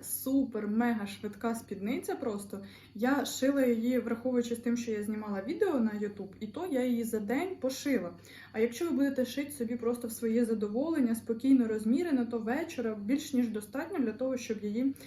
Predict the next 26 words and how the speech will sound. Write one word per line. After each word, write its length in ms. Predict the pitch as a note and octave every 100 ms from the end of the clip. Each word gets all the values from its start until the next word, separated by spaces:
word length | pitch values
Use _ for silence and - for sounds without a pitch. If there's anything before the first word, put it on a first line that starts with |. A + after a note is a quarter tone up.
| - - - -
пошити. 480 | A#3+ A#3+ A#3 F#3+ F#3+
І 60 | G#3
при 140 | A#3
цьому 240 | - E4 D4+
вона 200 | A#3+ A#3+
така 340 | A3+ A#3+ A3+ - -
ефектна, 640 | A3 - G3+ C4+ - C4+ B3
красива. 680 | - A#3 - G3+ G3+ A#3+ D#4 - - - - - -
А 100 | G3+
знаєте 260 | C4 F#4+
чому? 280 | F#4+ B3 G3 -
Тому 180 | A#3 C4
що 140 | C4+ C4+
тут 200 | A#3+ A#3+
немає 420 | A#3 C#4 F4 C4+
отих 340 | A3 A3 C4+
усіх 300 | A#3 D4 D#4
складних 480 | - A#3+ A3 A#3+ C4+
застібок 600 | G#3 A3+ A#3+ A3+ G#3+ G#3+
на 120 | G#3
блискавку. 720 | G3+ A3+ A3+ - F#3 - F#3+ - - -
Тут 200 | D4 -
все 380 | - E4 F#4+ F#4+
просто 420 | C4+ D#4 D#4+ C4
застібається 680 | A#3 A#3 A#3+ A#3+ A#3+ G#3+ G#3+
кнопочками. 840 | G3+ A3+ A#3+ D#4 F#4 G4 - G4+